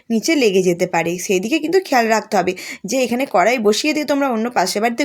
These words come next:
গল্প করতে যাবে সেরকম আবার করতে যেও না। দেখো আমার কতটা টাইট মতো হয়ে গেছে দেখতে পাচ্ছ, এতে যেহেতু চিনি দেয়া। তারপর দেখো আমি এখানে কিন্তু নামিয়ে নিচ্ছি একটা থালাতে, একটু ঠান্ডা করতে দেবো, নাহলে আমি কিন্তু এটা মাখাতে পারবো না।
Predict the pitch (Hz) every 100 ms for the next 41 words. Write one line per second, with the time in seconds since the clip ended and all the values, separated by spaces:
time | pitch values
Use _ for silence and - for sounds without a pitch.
0 | 240 226 233 302 320 285 214 208 190 214
1 | 294 339 370 240 208 180 185 175 175 90
2 | - - - 202 208 294 269 302 202 214
3 | 214 226 202 247 254 285 233 233 269 202
4 | - 247 233 240 208 226 262 269 302 302
5 | 262 - - - - - 214 196 320 247
6 | 226 254 233 220 226 240 262 370 262 190
7 | 185 185 185 233 294 247 185 165 170 -
8 | - _ 240 247 _ 370 508 - _ _
9 | _ - - _ _ - 214 233 311 320
10 | 302 240 214 233 202 196 233 269 269 277
11 | 415 - - - 220 302 370 226 190 196
12 | 190 185 175 165 170 170